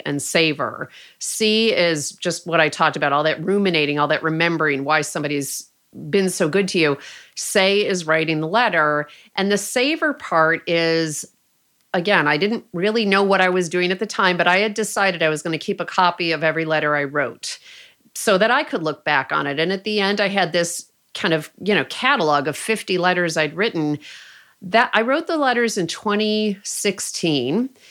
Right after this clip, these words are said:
I still look at that book all the time. I, I just took it to a coffee shop and had it, you know, printed out and,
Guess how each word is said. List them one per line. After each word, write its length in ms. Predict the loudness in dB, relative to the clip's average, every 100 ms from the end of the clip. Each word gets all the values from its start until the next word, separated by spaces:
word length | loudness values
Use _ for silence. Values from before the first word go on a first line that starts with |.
| -20 _ _ _
I 100 | 0
still 300 | 0 -2 0
look 200 | 2 0
at 80 | 0
that 240 | 0 2
book 160 | -2 0
all 200 | 2 2
the 80 | -2
time. 320 | -2 0 0
I, 120 | 0
I 160 | 0 0 -2
just 220 | -2 -2
took 160 | -2 -2
it 60 |
to 100 | 0
a 60 | 0
coffee 320 | 2 2 2
shop 300 | -2 0 0
and 80 | -2
had 200 | 0 0
it, 180 | -2 -2
you 80 | -4
know, 120 | -2
printed 340 | -4 -4 0
out 160 | 0 0
and, 160 | -2